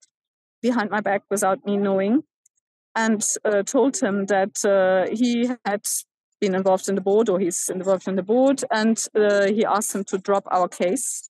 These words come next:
so not to go to court, because according to him, all this, um, issue, the T I issue, was not serious. Um, <laughs> we were not serious. We were not, uh, working enough, or we were not working. We were only costing money.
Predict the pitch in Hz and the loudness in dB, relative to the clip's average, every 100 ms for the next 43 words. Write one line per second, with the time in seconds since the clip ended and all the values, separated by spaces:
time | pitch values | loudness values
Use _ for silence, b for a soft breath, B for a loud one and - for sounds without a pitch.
0 | _ - 185 196 214 226 202 185 202 - | _ -8 -2 -2 -2 -2 -2 -4 -8 -6
1 | 185 208 - _ - _ _ _ 254 - | -6 -6 -10 _ -20 _ _ _ -2 0
2 | 233 233 - - 208 202 - 208 202 185 | 0 0 -4 -2 -2 -2 -2 -2 0 -2
3 | 185 - 190 - _ 208 208 202 190 196 | -4 -10 -18 -20 _ -4 -4 -6 -10 -4
4 | 202 185 - - - - 185 175 - - | -2 0 0 -2 -4 -4 -2 -2 -6 -2
5 | 214 - 196 175 - _ _ 185 - - | -2 0 0 0 -4 _ _ -10 -8 -4
6 | 226 190 190 180 208 208 - 202 190 190 | 0 2 0 0 0 0 0 2 2 -2
7 | _ _ _ _ 214 208 208 233 208 - | _ _ _ _ 0 2 2 2 2 0
8 | - - 233 262 294 - - - - _ | -4 -2 0 0 0 0 -2 -4 -8 _
9 | 214 202 202 233 247 220 226 233 208 208 | -4 -2 -2 -2 -2 -4 -2 -2 0 -2
10 | 180 - 247 226 262 311 - - - B | -2 0 2 4 4 2 0 -4 -6 B
11 | B _ _ _ 240 233 220 208 202 - | B _ _ _ 0 2 2 0 -2 -6
12 | - 220 202 220 226 226 - 240 202 226 | -4 -2 -2 0 0 0 0 -2 0 0
13 | 240 285 - 190 185 175 170 - 208 240 | 0 -2 -4 -2 -2 0 -2 -2 0 0
14 | 269 294 262 254 208 190 175 185 180 185 | 0 2 4 4 4 2 0 -2 -2 -4
15 | - 196 254 294 320 | -2 0 2 4 2